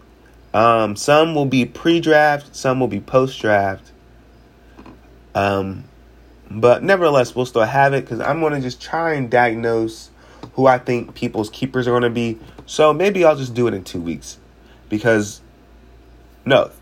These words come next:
I have three. Because we're drafting the twenty-first, twenty-second, twenty-first. So I have this week, next week, and following. So I have three weeks to discuss, um,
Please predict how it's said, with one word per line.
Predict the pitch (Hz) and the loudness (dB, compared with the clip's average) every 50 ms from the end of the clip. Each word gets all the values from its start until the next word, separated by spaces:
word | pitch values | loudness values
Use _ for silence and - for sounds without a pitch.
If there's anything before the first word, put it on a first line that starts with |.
| _ - | _ 2
I | 113 120 | 4 4
have | 127 131 127 - | 6 4 2 0
three. | - - 90 - - - - - - - - - - - | -4 -8 -8 -8 -8 -8 -16 -20 -20 -20 -20 -20 -20 -16
Because | - 98 110 104 98 | -14 -10 -8 -8 -6
we're | 98 98 95 | -4 -6 -6
drafting | - - 113 127 135 139 143 139 - - 131 127 123 123 120 117 113 117 113 113 113 110 - _ _ _ _ - _ - _ _ _ _ _ _ _ _ _ _ _ _ - _ _ - - - _ _ _ _ - - - - - - - - - - - - - - | -6 -2 2 2 2 2 2 -2 -8 -6 -6 -4 -4 -4 -4 -6 -6 -8 -8 -10 -10 -12 -16 _ _ _ _ -20 _ -20 _ _ _ _ _ _ _ _ _ _ _ _ -20 _ _ -20 -20 -20 _ _ _ _ -20 -20 -20 -20 -20 -20 -20 -20 -20 -20 -20 -20 -14 -12
the | - - | -12 -10
twenty-first, | - - - 123 123 123 120 117 113 110 107 104 101 101 101 - - - 135 208 226 - - - - - | -10 -6 -4 -2 -2 0 -2 -2 -2 -2 -2 -2 -4 -6 -8 -6 -2 0 0 0 -2 -8 -14 -14 -16 -16
twenty-second, | - - 127 123 117 104 - - - - - - - - - - _ - - - - _ - - _ _ - - - | -8 -4 -4 -4 -4 -4 -6 -4 -4 -4 -4 -4 -6 -12 -12 -12 _ -20 -20 -20 -20 _ -20 -20 _ _ -20 -18 -6
twenty-first. | - 131 139 139 135 - - - - - - - - - - | -4 -2 -2 -2 -2 -4 -6 -6 -6 -14 -18 -20 -20 -20 -10
So | - 104 | -2 0
I | 110 113 | 2 2
have | 113 110 104 98 - - - - - - | 2 2 0 -4 -8 -18 -20 -14 -4 -4
this | 135 143 139 | -4 -2 -2
week, | 143 147 143 143 139 - - | -2 -2 -2 -2 -2 -6 -4
next | 123 127 131 127 - | -4 -4 -2 -2 -4
week, | 131 117 - - | -6 -6 -6 -8
and | - - | -12 -6
following. | - 107 92 - 90 - _ - - - - - - - - | -6 -6 -6 -6 -12 -14 _ -20 -20 -20 -20 -20 -20 -12 -2
So | - 247 | 2 2
I | |
have | 240 - - | 2 2 0
three | 196 190 | -4 -2
weeks | 170 165 143 139 - | -2 -4 -4 -4 -4
to | 143 | -4
discuss, | 135 123 - - 135 143 135 131 - - - - - - - - - - - - - - - - - - - - - - - | -4 -4 -2 0 2 2 2 2 0 -8 -16 -18 -20 -20 -20 -20 -20 -20 -20 -20 -20 -20 -20 -20 -20 -20 -20 -20 -12 -4 -2
um, | 113 113 113 110 104 101 95 95 - | 0 2 2 2 0 -2 -4 -8 -14